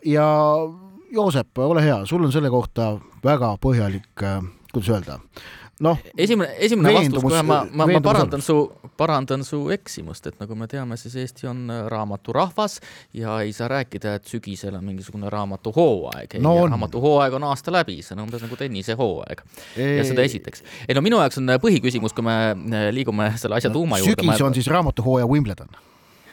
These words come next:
Speaker 2: <laughs> Olgu. Et põhiküsimus on seotud sellega, et meil on enamik spordiraamatuid on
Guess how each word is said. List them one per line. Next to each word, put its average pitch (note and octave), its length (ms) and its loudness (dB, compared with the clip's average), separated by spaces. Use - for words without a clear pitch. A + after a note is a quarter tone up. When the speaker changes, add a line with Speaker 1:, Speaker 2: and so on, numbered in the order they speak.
Speaker 2:
<laughs> - 720 -18
Olgu. G2 220 -2
Et A2 240 2
põhiküsimus C#3 480 2
on A#2 80 -4
seotud C3 240 0
sellega, A#2+ 320 0
et G2+ 80 -4
meil G#2+ 160 -6
on A#2 80 -8
enamik B2 420 -2
spordiraamatuid A#2 760 -4
on G2+ 80 -8